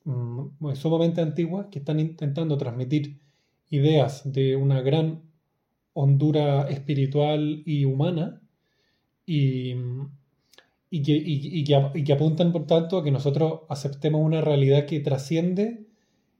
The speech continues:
el mero dato histórico que ahí se sugiere. En el caso de la serpiente, lo que ahí se nos está revelando es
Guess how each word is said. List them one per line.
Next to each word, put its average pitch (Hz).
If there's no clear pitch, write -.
el 143
mero 147
dato 147
histórico 147
que 139
ahí 135
se -
sugiere. -
En 131
el 123
caso 139
de 147
la 139
serpiente, 156
lo 135
que 131
ahí 143
se 143
nos 139
está 143
revelando 160
es 147